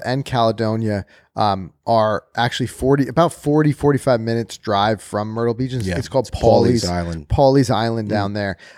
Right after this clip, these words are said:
Speaker 1: Um, but that's, again, where we learned, hey, if you're gonna batch two,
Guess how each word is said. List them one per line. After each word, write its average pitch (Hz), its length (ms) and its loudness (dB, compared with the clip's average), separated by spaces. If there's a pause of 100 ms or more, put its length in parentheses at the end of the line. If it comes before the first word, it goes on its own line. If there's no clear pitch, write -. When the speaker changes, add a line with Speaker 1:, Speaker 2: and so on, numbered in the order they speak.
Speaker 1:
Um, 110 340 -2
but - 160 -4
that's, 156 220 2
again, 151 300 2
where 120 100 0
we 123 160 0
learned, 120 240 -2
hey, 127 160 2
if 110 140 -4
you're 127 80 0
gonna 117 160 -2
batch 127 500 0
two, 104 380 -6